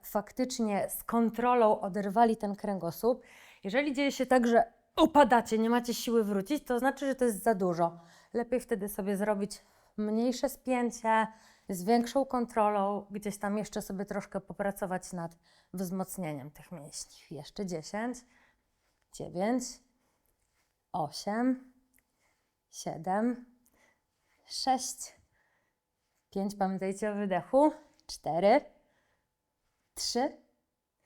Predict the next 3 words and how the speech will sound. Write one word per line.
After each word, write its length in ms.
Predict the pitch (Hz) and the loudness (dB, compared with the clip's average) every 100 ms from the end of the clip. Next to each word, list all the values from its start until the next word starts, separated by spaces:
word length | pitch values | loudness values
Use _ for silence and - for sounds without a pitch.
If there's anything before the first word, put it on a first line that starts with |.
| _ _ _ _ _ _ - - | _ _ _ _ _ _ -20 -14
dwa 420 | 185 170 180 - - _ _ _ _ 226 | -6 4 6 4 -6 _ _ _ _ -6
i 120 | 220 | -4
ostatni, 680 | 208 - 180 - 180 160 | -4 0 -2 0 -8 -8